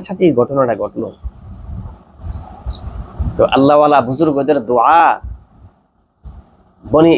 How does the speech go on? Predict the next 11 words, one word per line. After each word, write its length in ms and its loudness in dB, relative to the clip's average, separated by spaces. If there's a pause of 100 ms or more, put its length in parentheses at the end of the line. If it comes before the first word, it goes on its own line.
ইসরাইলদের 640 4 (1400)
নবীদের 440 4
মতো 160 0 (100)
কবুল 220 0 (100)
হয়। 180 -6 (1500)
বনি 160 6 (100)
ইসরাইলদের 460 4
নবীদের 320 4
মতো 180 2 (1040)
বর্তমান 420 4 (140)
উম্মতের 340 0